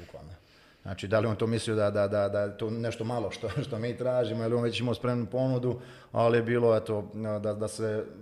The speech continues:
posluje sutra, ne sutradan, ali u par dana poslali su to garantno pismo. Mislim da sam posle toga otišao za reprezentaciju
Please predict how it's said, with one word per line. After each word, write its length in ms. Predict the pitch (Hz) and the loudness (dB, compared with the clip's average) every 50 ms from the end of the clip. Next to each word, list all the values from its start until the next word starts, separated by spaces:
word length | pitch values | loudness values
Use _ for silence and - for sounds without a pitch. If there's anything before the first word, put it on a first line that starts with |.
| 113 - - _ | -18 -20 -16 _
posluje 300 | - 117 110 - - 104 | -4 -4 -4 -4 -4 -8
sutra, 240 | - - 92 - 104 101 | -8 -10 -12 -12 -10 -8
ne 160 | 107 107 98 | -8 -8 -8
sutradan, 460 | 98 110 92 110 113 113 107 101 92 | -8 -10 -6 -4 -4 -2 -2 -4 -4
ali 140 | 87 92 98 | -4 -6 -6
u 40 | 95 | -6
par 220 | - 104 98 98 | -4 -4 -4 -4
dana 240 | 98 104 104 104 95 | -4 -4 -4 -6 -6
poslali 340 | 92 104 101 101 98 92 92 | -6 -8 -8 -6 -6 -6 -6
su 120 | - - | -6 -8
to 120 | - - | -8 -6
garantno 380 | 95 101 107 104 110 95 - 95 87 | -4 -2 0 0 0 -2 -4 -6 -4
pismo. 420 | - 120 127 127 127 135 123 107 92 - - - - - - | -2 0 0 0 0 0 0 -2 -2 -6 -10 -20 -16 -10 -6
Mislim 240 | 131 120 - 123 | -6 -4 -4 -2
da 80 | 117 113 | -2 -2
sam 160 | - 127 113 | -2 -4 -6
posle 200 | - 117 117 - | -6 -8 -10 -8
toga 180 | - 127 113 123 | -6 -2 -2 -2
otišao 220 | 117 - - 113 | -2 -2 -4 -4
za 100 | 104 110 | -4 -4
reprezentaciju 760 | 113 107 - 107 107 117 113 120 117 120 120 - - 104 92 | -4 -6 -6 -8 -8 -8 -6 -4 -2 -2 -2 -2 -4 -8 -8